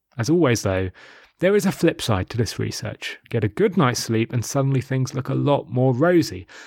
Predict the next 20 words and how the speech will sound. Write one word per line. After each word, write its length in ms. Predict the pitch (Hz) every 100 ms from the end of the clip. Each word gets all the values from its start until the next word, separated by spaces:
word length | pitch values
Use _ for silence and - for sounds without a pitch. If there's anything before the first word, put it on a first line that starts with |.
| -
especially 880 | 123 - - 190 - 107 87 90 120 - _
your 120 | 135
paycheck. 760 | 135 208 240 - 95 - - - _ _ -
Increasing 520 | 120 - 196 - 196
your 140 | 151
sleep 260 | 135 143 135
time 220 | 117 107
has 120 | 117
been 120 | - 123
found 240 | 139 131
to 100 | 139
substantially 760 | - 143 - - 180 190 190 185
increase 500 | 175 - 131 123 -
your 220 | 139 139
likelihood 600 | 135 180 190 180 156 160 -
of 100 | 127
a 80 |
raise 360 | 127 156 156 147
at 180 | 117 107
work 400 | 160 190 156